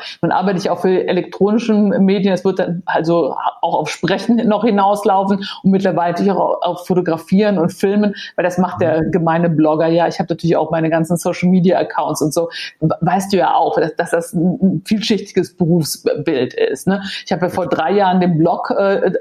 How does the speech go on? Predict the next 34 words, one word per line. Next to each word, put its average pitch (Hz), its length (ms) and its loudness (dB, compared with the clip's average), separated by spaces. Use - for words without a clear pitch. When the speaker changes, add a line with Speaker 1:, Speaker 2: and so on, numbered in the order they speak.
Speaker 1:
dazu 190 320 -2
genommen 202 320 2
und - 120 0
im 190 120 2
Grunde 196 240 2
genommen 196 180 2
ist 190 120 -2
das 196 120 -2
Gleiche 190 380 -2
in 175 280 0
grün. 190 340 2
Das 131 180 -2
sind 175 180 0
die 180 80 2
gleichen 175 380 0
Geschichten, 202 540 0
die 196 120 4
ich 190 240 0
weltweit, 196 600 0
äh, 180 360 2
sammle 208 600 2
und 196 220 0
in 196 120 4
welchem 196 320 2
Medium 202 400 2
ich 185 140 0
die 170 240 4
letztlich 190 340 0
veröffentliche, 190 200 0
ähm, 190 260 0
u-, 214 120 2
u-, 220 40 2
unterscheidet 220 600 0
sich, - 280 -2